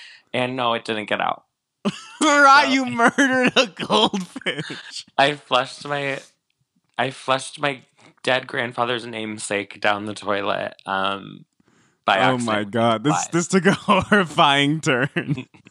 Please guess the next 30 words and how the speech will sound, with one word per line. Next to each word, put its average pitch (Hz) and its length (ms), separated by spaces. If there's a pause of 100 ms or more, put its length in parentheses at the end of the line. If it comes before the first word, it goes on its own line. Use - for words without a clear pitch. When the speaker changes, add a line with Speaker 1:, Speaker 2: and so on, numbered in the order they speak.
(300)
Speaker 1:
<laughs> - 600
Um, 110 600 (260)
yeah. 104 460 (400)
So, 107 680 (280)
yeah. - 300
<laughs> - 60
That's 190 460
my 185 280
Speaker 2:
<laughs> - 60
So, 254 480
that's 214 360
the - 60
Speaker 1:
that's 220 80
Speaker 2:
story. - 380
Speaker 1:
just - 100
my 120 100
little 117 220
bit 104 340
about 107 320
goldfish. 101 840 (100)
Um, 98 420
I 104 80
don't 107 180
think 107 180
I 104 100
got 95 260
one 92 160
after - 300
that 92 200
anymore. 101 460